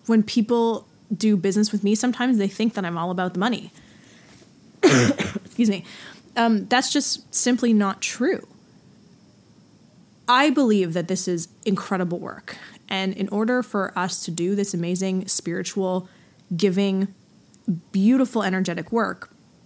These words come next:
we have to be able to nourish ourselves, we have to be able to educate ourselves, and we have to be able to seek out the resources that we need in order to offer this to people and to teach people,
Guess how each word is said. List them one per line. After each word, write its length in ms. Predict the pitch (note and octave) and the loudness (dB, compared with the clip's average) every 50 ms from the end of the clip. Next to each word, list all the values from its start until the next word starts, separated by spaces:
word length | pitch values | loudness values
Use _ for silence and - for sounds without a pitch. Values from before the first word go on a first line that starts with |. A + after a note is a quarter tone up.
| _ _ _ _ _ _ _ - - - | _ _ _ _ _ _ _ -20 -4 2
we 120 | G#3 A3+ | 2 2
have 120 | A3+ A3+ - | 2 2 0
to 60 | G3+ | 0
be 80 | G#3+ | 0
able 140 | G3+ F#3 F#3 | 0 0 -2
to 120 | - - F3+ | -2 -2 -2
nourish 320 | F3 E3 - F#3 F3+ - | -2 -2 -4 -6 -4 -6
ourselves, 480 | A#3 B3 - - C4+ D4+ F4+ F4 - - | -6 -4 -2 -2 -2 -2 -4 -6 -8 -6
we 120 | A#3+ G3+ | -4 -4
have 140 | F3+ E3+ E3+ | -4 -4 -8
to 100 | - F3 | -6 -6
be 100 | F3 E3+ | -4 -4
able 160 | F3 E3 F3+ | -4 -4 -6
to 160 | - - - F#3 | -8 -6 -6 -4
educate 320 | F3+ G3 G#3+ - B3 A#3 | -4 -4 -2 -2 -2 -4
ourselves, 480 | B3 C4 - - C4 B3+ C4 C4 C4 - - - - - - - - - _ | -4 -4 -4 -4 -2 -2 -2 -2 -4 -8 -10 -18 -20 -20 -20 -20 -20 -6 _
and 80 | A3 | 2
we 60 | A3+ A#3 | 2 2
have 120 | A3 G#3+ | 2 0
to 80 | - A#3 | 0 0
be 80 | A#3 | 0
able 140 | A3+ A3 A3 | 2 0 0
to 80 | G#3+ G3 | 0 -2
seek 240 | - - G#3+ G#3 | 0 2 2 2
out 180 | G#3+ G3 F#3+ F#3+ | 0 -2 -2 -2
the 80 | G3+ F3+ | -4 -4
resources 1040 | E3 - - G#3+ B3 D4 C4 A#3 G3+ F#3 F#3 F3+ - - - F#3 G3+ G3 F3+ E3 | -4 -2 0 2 2 2 2 0 -2 -4 -4 -4 -4 -2 -2 -2 -4 -4 -4 -4
that 200 | - F3+ F3 F3+ | -6 -6 -4 -2
we 200 | F3 G3+ A3+ A#3+ | 0 2 2 4
need 400 | A#3 G#3+ F3+ F3 F3 F#3 G3+ - - - - - _ _ _ _ _ | 4 4 2 2 0 -4 -4 -6 -10 -20 -20 -20 _ _ _ _ _
in 120 | G#3+ G#3 | -2 0
order 260 | - F#3 F#3 G3 G3 | 0 0 -2 -2 -2
to 320 | F#3+ - - G#3+ G#3 G#3 - _ - | -2 -2 -2 -2 -2 -2 -4 _ -2
offer 320 | G#3 C4+ D#4+ - - A3+ | 0 0 0 0 -2 -2
this 200 | F#3 - E3 - | -2 -2 -4 -6
to 100 | - G3+ | -6 -6
people 420 | G#3 - G3 F3+ - F#3 F#3 - - - | -6 -8 -10 -8 -8 -10 -10 -8 -8 -6
and 140 | G3 F3+ - | -6 -4 -6
to 80 | F#3+ | -4
teach 340 | - - - D#4 E4 - - | -4 -2 0 0 0 0 -2
people, 440 | - F3+ - - - - - - | -4 -8 -8 -8 -10 -12 -12 -16